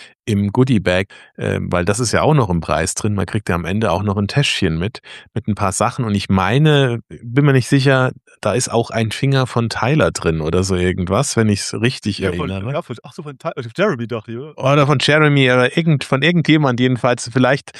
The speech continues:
Speaker 1: dachte ich, äh, also von irgendjemand ist auf jeden Fall ein Finger drin, genau. Und, ähm, das ist, könnte auch, und man weiß halt nicht, was mit, mit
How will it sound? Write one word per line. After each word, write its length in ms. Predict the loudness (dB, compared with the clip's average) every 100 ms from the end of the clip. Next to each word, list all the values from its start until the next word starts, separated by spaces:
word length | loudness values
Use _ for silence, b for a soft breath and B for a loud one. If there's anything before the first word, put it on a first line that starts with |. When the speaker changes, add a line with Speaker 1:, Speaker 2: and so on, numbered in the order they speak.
| B
Speaker 1:
dachte 220 | -4 0 -2
ich, 100 | 2
äh, 80 |
also 320 | 2 4 2 2 B B
von 140 | -2 0
irgendjemand 420 | 2 2 4 4
ist 80 | 4
auf 100 | 4
jeden 200 | 4 2
Fall 180 | 2 2
ein 80 | 2
Finger 280 | 2 2 2
drin, 300 | 2 2 2
genau. 380 | 2 2 0 -2 B B B
Und, 500 | 0 0 2 -2 -2
ähm, 480 | 0 2 0 -2 -4 -8 _ _ _ _ _ _ _ -2
das 240 | -2 0
ist, 240 | -4 -4
könnte 300 | 0 2 4
auch, 160 | 2 0
und 200 | -4 -4
man 160 | 0 0
weiß 220 | 0 0
halt 140 | 0
nicht, 280 | 0 -4 -2
was 220 | -2 0
mit, 280 | -4 -4 -6
mit 140 | -6